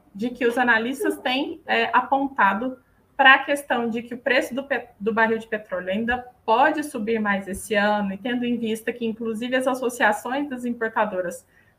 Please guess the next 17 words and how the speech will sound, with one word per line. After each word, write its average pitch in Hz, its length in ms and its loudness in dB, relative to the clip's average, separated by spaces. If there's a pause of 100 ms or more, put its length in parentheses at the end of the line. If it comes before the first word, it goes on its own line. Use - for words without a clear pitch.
(120)
têm 269 420 2
ainda 214 1040 2
solicitado 233 1000 6
e - 20 0
reclamado 226 600 0
que 262 100 -8
o 254 60 -6
preço 254 300 -2
continua 262 800 -2
defasado 226 560 2
em 220 80 -4
relação 214 500 -2
à, 202 260 -2
à 202 100 -2
estrutura, 202 840 -6 (400)
é, 190 260 -2
internacional, 208 1040 0